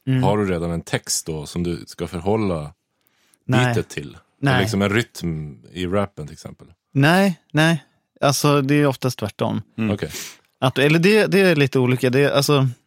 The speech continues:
Speaker 1: eh, det, det finns ju liksom, eh, två vägar att gå där i
Speaker 3: Mm.
Speaker 1: princip. Antingen att någon har skrivit någonting och sen så gör man ett komp till det.
Speaker 3: Mm.
Speaker 1: Eller så sitter man och gör någonting, och medans man gör det så får någon en idé att börja skriva till.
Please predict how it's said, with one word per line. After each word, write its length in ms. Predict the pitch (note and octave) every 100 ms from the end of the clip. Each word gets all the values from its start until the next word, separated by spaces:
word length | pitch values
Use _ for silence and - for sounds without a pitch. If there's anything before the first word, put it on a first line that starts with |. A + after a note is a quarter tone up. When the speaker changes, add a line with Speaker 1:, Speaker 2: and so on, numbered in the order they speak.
| _ _ _ - _ -
Speaker 1:
eh, 340 | G#2+ G2 E2 -
det, 280 | F2 G2 - - _ _ _ _
det 260 | - C#3+
finns 280 | D3 E3 D3
ju 80 | D3
liksom, 680 | C3+ - C3 A#2+ A2+ A2 A2
eh, 280 | G#2+ G#2+ G2+
två 340 | - A2+ G#2 G#2 - _
vägar 440 | A#2+ A#2 A2+ A2+ A2
att 60 | A2+
gå 180 | A2+
där 120 | G#2 G#2
i 20 |
Speaker 3:
Mm. 120 | G#2
Speaker 1:
princip. 360 | G#2+ - A#2+ -
Antingen 440 | B2 B2 B2+ B2
att 140 | A2 A#2+
någon 220 | A2 G#2
har 80 | G#2
skrivit 380 | A#2+ A2+ A2
någonting 460 | - A2+ G#2 G#2+ - -
och 120 | - A#2+
sen 160 | A2+
så 120 | -
gör 220 | A#2 - G#2+
man 120 | G#2+
ett 140 | - -
komp 360 | C3 A#2 -
till 120 | - A#2+
det. 140 | C3+ - _ -
Speaker 3:
Mm. 220 | A2 G2 - _ B2+
Speaker 1:
Eller 180 | A#2+
så 140 | A#2 A#2
sitter 540 | - - A#2+ A#2 -
man 120 | A2+ A2
och 60 |
gör 220 | A#2 C3
någonting, 280 | B2 A2+ A#2+
och 80 | A#2
medans 360 | B2 A2+ A2 A#2
man 140 | A2+
gör 200 | B2 A#2
det 80 | G#2+
så 120 | A2
får 180 | - G#2+
någon 200 | G2+ G#2
en 120 | G#2+
idé 240 | G#2+ A2+
att 80 | G#2
börja 200 | G#2 G#2
skriva 320 | - A2+ A2
till. 160 | A2+